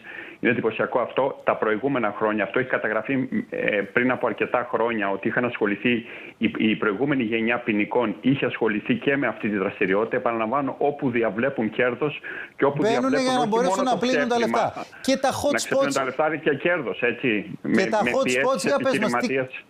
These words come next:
Speaker 2: τι πήγαν να κάνουν στα hot spots με τους, ε, λαθρομετανάστες;
Speaker 1: Α, ακριβώς, υπάρχει μια δικογραφία που έχει δημοσιοποιηθεί πριν από ενάμιση περίπου χρόνο, όπου γίνεται αναφορά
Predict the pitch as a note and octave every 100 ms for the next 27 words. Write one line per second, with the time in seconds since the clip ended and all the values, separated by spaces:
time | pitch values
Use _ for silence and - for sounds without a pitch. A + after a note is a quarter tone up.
0 | - A#3+ G#3 C4+ C4 A#3+ G#3+ G#3 F#3+ -
1 | E3+ F#3+ E3+ - F3+ D#3 E3+ D3+ D3+ -
2 | D#3+ D3+ C#3+ C3 - - - F#3+ F3+ F#3
3 | D#3+ D3 B2 - - - - _ _ _
4 | - A2+ - A#2 G#2+ C#3 D3 C3+ B2+ C3+
5 | B2+ B2+ C3+ A#2 A#2+ A2+ A2 C3 A#2+ -
6 | A2+ A#2 G#2+ A2+ A2 A2+ G#2+ G2+ B2 A2+
7 | A2+ A2+ G2+ A2+ A2+ - - G2+ G#2+ F#2+
8 | G2 A2+ B2 F3 - - - A2 A2+ A2
9 | C#3+ D3 B2+ A#2+ A#2 A2+ A2 B2 D#3+